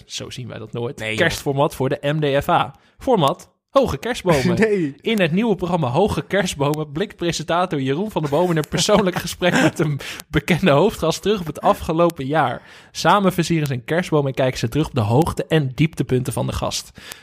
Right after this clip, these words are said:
Speaker 1: Natuurlijk kunnen de favoriete kerstliedjes van de gast niet ontbreken.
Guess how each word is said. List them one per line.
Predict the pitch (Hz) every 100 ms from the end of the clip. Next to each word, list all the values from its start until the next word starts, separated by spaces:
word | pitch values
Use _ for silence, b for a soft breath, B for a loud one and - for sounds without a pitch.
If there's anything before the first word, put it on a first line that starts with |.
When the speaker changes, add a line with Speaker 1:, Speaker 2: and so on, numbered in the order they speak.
| B
Speaker 1:
Natuurlijk | - - 160 170
kunnen | - 120
de | 127
favoriete | - 143 143 120 120
kerstliedjes | - 143 - 127 -
van | 131
de |
gast | - 143 -
niet | 120 160 185
ontbreken. | 151 147 131 139 160 131 123 127